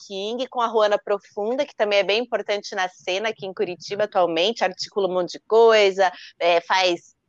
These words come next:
é, a gente é da mesma família drag também, das psicodrags,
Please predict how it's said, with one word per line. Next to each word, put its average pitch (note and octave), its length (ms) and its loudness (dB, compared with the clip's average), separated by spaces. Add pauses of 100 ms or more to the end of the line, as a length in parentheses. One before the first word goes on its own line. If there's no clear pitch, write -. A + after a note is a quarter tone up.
(140)
é, E3+ 440 4
a G3+ 40 2
gente F#3+ 200 -8
é - 20 -8
da G3 120 0
mesma A3+ 360 -2
família F3 480 -4
drag F3 460 0
também, D#3+ 460 -6
das G3+ 200 -8
psicodrags, F3+ 1000 -2